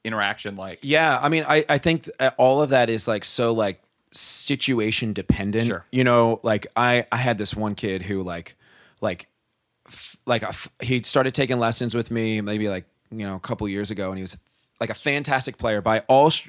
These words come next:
Speaker 2: like, stretches of the imagination. Like, if he went out and he started playing shows, he's fine. Like, he
Speaker 1: Yeah.
Speaker 2: doesn't need, he doesn't need lessons for that, you know? But, like, he had a goal where he's like, "I wanna work on, like, working music or,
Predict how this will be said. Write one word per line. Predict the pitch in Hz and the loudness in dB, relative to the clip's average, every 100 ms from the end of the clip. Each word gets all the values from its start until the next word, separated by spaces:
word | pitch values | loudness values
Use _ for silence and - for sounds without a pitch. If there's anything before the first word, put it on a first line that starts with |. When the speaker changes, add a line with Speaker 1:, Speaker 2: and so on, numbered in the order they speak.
| - | -4
Speaker 2:
like, | 104 - | -4 2
stretches | 131 127 120 | 2 2 2
of | 123 | 2
the | |
imagination. | 113 110 101 101 95 101 95 - _ - | 2 0 -2 -4 -4 -6 -8 -12 _ -8
Like, | 104 | -8
if | 98 | 0
he | 143 | 4
went | 147 135 | 6 6
out | 127 113 | 2 0
and | 110 104 | -4 -8
he | 117 | -2
started | 131 120 117 | 2 2 2
playing | 117 120 | -2 -2
shows, | - 107 107 104 - _ | 2 4 4 2 -6 _
he's | 107 - | -4 -4
fine. | 87 - _ - | -4 -10 _ -4
Like, | 101 - _ _ _ - | -4 -6 _ _ _ 2
he | |
Speaker 1:
Yeah. | 123 | 4
Speaker 2:
doesn't | 139 135 127 | 6 4 2
need, | 123 113 - - | 2 0 -4 -10
he | 131 | -4
doesn't | 135 120 | -4 -4
need | 117 104 | -6 -4
lessons | 98 95 92 | -2 -2 -4
for | - | -4
that, | 87 87 - | -4 -6 -6
you | 104 | -4
know? | 95 90 - - - - | -4 -4 -8 -18 -18 0
But, | 131 | 4
like, | 123 | 4
he | 117 175 | 6 6
had | 175 | 6
a | 151 | 4
goal | 143 143 | 6 6
where | 131 | 6
he's | 120 110 | 4 0
like, | 104 | 0
"I | 110 | 2
wanna | 110 104 | 2 0
work | 104 101 | -2 -4
on, | 104 | -4
like, | 95 90 104 | -4 -6 -4
working | 95 101 113 | -4 -4 2
music | 170 165 151 143 - | 6 6 6 4 2
or, | 117 | 2